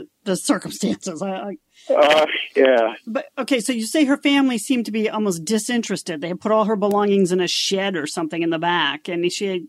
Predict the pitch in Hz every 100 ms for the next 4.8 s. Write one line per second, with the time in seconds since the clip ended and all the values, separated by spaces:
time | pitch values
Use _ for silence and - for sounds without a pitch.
0 | _ - 226 208 196 180 175 156 - 202
1 | 208 190 135 - - - _ _ _ _
2 | _ - 233 240 226 370 415 - 277 262
3 | 233 233 320 233 269 302 330 247 262 247
4 | 226 214 214 294 294 - -